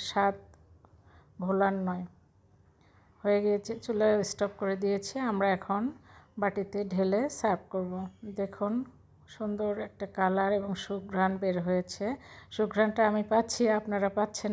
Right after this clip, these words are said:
না, আপনারা শুধু কালার দেখছেন। ইনশাল্লাহ, এই রেসিপি ফলো করে বাসায় রান্না করলে আপনারাও সুন্দর রান্না করতে পারবেন। ভিডিওটি পছন্দ হলে লাইক দিবেন,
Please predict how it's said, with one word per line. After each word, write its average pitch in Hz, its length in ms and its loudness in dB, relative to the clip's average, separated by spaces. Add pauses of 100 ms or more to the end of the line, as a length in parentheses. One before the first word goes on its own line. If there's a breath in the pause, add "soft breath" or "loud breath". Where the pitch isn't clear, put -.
না, 208 80 0 (500 loud breath)
আপনারা 208 320 -2
শুধু 208 160 0 (120)
কালার 190 320 6 (120)
দেখছেন। 214 400 -2 (460 loud breath)
ইনশাল্লাহ, 226 400 4 (100)
এই 196 120 2
রেসিপি 214 420 -2
ফলো 202 240 2
করে 208 160 0
বাসায় 190 380 2
রান্না 196 300 2
করলে 208 220 0 (100)
আপনারাও 196 340 0
সুন্দর 190 280 0
রান্না 185 260 0
করতে 185 280 -6
পারবেন। 180 260 0 (120)
ভিডিওটি 202 440 -2
পছন্দ 196 300 -2 (100)
হলে 214 180 2 (540 loud breath)
লাইক 214 280 8
দিবেন, 226 280 0